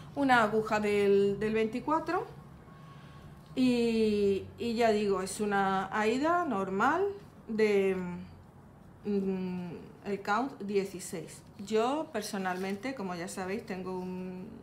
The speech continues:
ah, a mí la Aida no me termina de convencer, a mí personalmente, ¿eh?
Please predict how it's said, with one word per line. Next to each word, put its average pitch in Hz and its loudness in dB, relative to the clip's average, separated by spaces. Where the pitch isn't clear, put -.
ah, 214 -10
a - -16
mí 185 -6
la 185 -2
Aida 180 -4
no 180 -6
me 185 -6
termina 185 -6
de 165 -8
convencer, 240 -4
a 170 -8
mí 190 -6
personalmente, 175 -8
¿eh? 202 -8